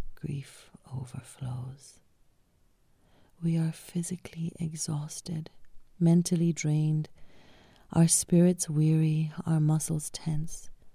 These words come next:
When did you last exhale, beloved? March twenty-sixth, twenty twenty-one.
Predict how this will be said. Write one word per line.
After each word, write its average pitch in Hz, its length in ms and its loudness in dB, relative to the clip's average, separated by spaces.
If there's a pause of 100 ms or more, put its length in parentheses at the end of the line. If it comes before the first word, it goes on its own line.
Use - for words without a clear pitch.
(1200)
When 190 200 2
did 196 220 0
you 185 80 0
last 175 400 -2
exhale, 180 560 -2
beloved? 170 580 -6 (2500)
March 175 320 4
twenty-sixth, - 760 0
twenty 170 340 4
twenty-one. 151 680 -2